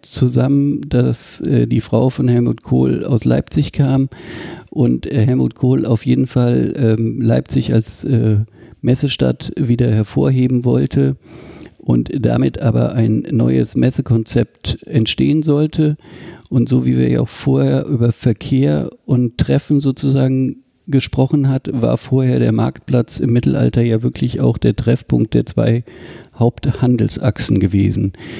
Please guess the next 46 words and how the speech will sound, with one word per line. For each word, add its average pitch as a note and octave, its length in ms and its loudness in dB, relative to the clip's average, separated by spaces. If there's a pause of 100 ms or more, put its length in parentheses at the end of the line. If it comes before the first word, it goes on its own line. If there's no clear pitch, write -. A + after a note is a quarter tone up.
(180)
Wenn A2 160 0
wir A#2 100 2
heute C3 220 0
angucken, B2 500 -2
wo B2 200 2
der A2+ 180 0
Treffpunkt C3+ 460 0
der - 100 2
zwei A2 220 2
Haupthandelsachsen C3 1040 0
ist, B2 320 0
dann A2 100 2
ist A2+ 180 0
es A2+ 120 0
eigentlich G#2+ 240 0
das A2+ 140 0
Autobahnkreuz. G2 760 2 (520)
Das - 160 0
heißt, B2 220 0
die A2+ 80 2
neue B2+ 280 2
Messe C3 640 0
des, A2+ 420 0 (120)
äh, A#2 300 2
zukünftigen C3 580 0
Menschen, C#3 420 0 (320)
des - 180 0
jetzig C3+ 460 -2
zukünftigen - 460 -2
Menschen, - 200 0
weil G#2+ 160 2
ich - 60 -6
ho-, A2+ 240 0
weiß - 200 0
gar A#2 80 0
nicht, G2+ 180 2
ich - 100 -4
hoffe, C#3 160 0
dass B2 140 0
der A2+ 120 0
zukünftige - 440 -2
Mensch A2 200 0
vielleicht G#2 260 0
andere A2+ 260 2
Messeformen G2+ 540 0
findet, B2 300 0